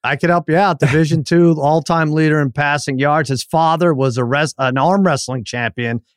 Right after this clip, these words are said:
Speaker 1: eighteen
Speaker 2: Hmm.
Speaker 1: times, eleven times right-handed, seven times left-handed.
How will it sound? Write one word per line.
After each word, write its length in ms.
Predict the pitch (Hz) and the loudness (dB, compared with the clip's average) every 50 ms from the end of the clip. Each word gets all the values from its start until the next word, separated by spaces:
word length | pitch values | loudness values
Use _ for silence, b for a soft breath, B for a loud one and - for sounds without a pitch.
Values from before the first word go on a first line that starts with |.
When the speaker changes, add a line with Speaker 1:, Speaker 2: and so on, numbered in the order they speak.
| _ - | _ -4
Speaker 1:
eighteen 480 | 151 170 196 220 - 143 143 - 196 196 | -2 0 0 0 2 2 2 2 2 2
Speaker 2:
Hmm. 40 | 165 | 2
Speaker 1:
times, 460 | - 175 175 170 165 170 165 - - _ _ _ _ - | 0 0 0 0 0 0 -2 -4 -8 _ _ _ _ -2
eleven 460 | 139 143 143 151 170 185 180 208 202 | 0 2 2 2 2 2 2 2 2
times 300 | 147 175 175 175 156 139 | 2 2 0 0 0 0
right-handed, 500 | 165 170 165 156 151 156 156 139 143 123 | 0 0 2 2 0 0 0 -2 -4 -6
seven 340 | - - 156 151 151 156 151 | -4 -2 -2 0 0 0 -2
times 400 | 127 143 143 139 139 135 117 113 | 0 0 0 0 0 -2 -2 -2
left-handed. 640 | 143 147 135 - - 131 127 123 123 117 127 131 135 | 0 -2 -2 -2 -2 -4 -2 -2 -2 0 -2 -2 -2